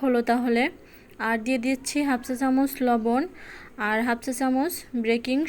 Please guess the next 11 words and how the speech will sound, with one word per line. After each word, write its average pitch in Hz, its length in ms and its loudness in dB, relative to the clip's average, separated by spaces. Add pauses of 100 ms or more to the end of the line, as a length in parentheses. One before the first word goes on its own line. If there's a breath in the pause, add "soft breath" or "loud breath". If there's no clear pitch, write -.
সোডা। 214 320 2 (1500 loud breath)
এখন 302 160 6 (100)
এই 320 120 4
সবগুলো 285 400 4
উপকরণকে 254 580 2 (120)
আমি 254 160 4 (120)
একটু 247 160 -2 (160)
হাত 247 140 4 (100)
দিয়ে 247 120 4 (100)
মিশিয়ে 254 360 2
নিচ্ছি, 247 340 0